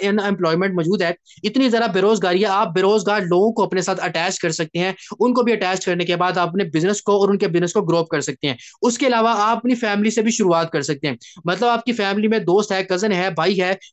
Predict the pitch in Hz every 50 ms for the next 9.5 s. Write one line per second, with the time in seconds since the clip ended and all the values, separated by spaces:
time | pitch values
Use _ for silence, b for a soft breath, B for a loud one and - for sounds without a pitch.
0 | B - 220 220 254 226 240 208 190 190 190 180 - 214 202 - 240 214 185 185
1 | 196 190 175 180 190 220 226 220 220 - 196 185 196 202 196 185 175 180 170 180
2 | 165 160 165 175 180 175 160 170 165 156 160 165 180 175 165 156 151 - - 185
3 | 190 190 B B 214 B 190 214 247 254 247 233 233 233 226 233 254 240 214 233
4 | 240 233 233 226 226 208 165 185 185 185 202 196 180 180 175 185 - 190 - 175
5 | 160 165 165 156 180 180 180 165 - 170 180 175 185 165 156 165 165 - 180 165
6 | - 175 180 190 B B B B 226 - 202 240 226 269 269 269 220 214 214 214
7 | - 240 240 233 190 190 180 170 233 233 240 202 190 165 175 185 208 202 202 180
8 | 170 180 180 - 220 208 190 180 175 170 208 208 175 180 180 185 185 175 - 160
9 | 143 139 - - 147 131 120 117 113